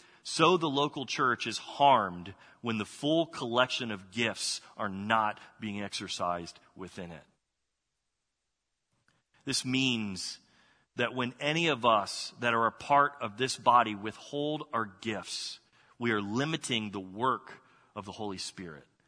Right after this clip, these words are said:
within our church. Therefore, we have to show up. We have to use our gifts when we are here.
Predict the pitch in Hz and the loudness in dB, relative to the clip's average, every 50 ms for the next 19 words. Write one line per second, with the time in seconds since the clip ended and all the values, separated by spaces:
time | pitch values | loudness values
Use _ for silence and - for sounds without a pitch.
0 | _ _ _ - 104 98 - - 107 104 95 90 85 80 _ - 95 92 - - | _ _ _ -10 -10 -10 -4 -4 -4 -2 -2 -6 -8 -12 _ -12 -12 -10 -8 -10
1 | - - 95 76 65 _ - - - - _ _ _ _ _ _ _ _ _ _ | -10 -10 -10 -14 -14 _ -20 -20 -20 -20 _ _ _ _ _ _ _ _ _ _
2 | _ _ - 120 131 131 - 147 127 107 95 85 - - - _ - 117 123 135 | _ _ -2 0 0 0 0 0 0 0 0 -2 -6 -14 -20 _ -8 -2 0 0
3 | 135 - - 110 - - - 127 117 110 107 104 104 92 78 - - - _ _ | 0 0 -2 -4 -4 -4 -2 -2 -2 0 0 0 0 0 -2 -6 -18 -20 _ _
4 | _ _ _ _ _ _ _ - - - - 131 139 151 147 143 127 117 123 139 | _ _ _ _ _ _ _ -20 -20 -14 -2 2 2 2 2 2 -2 0 2 4
5 | 151 170 160 127 143 131 120 104 120 139 139 120 - - - 113 110 110 113 113 | 4 4 2 2 2 0 0 2 2 0 0 0 0 -6 -6 -8 -8 -4 -2 -2
6 | 110 104 98 95 - - - 117 113 113 107 95 87 80 | 0 0 -2 -4 -6 -10 -8 -6 -4 -4 -4 -4 -6 -10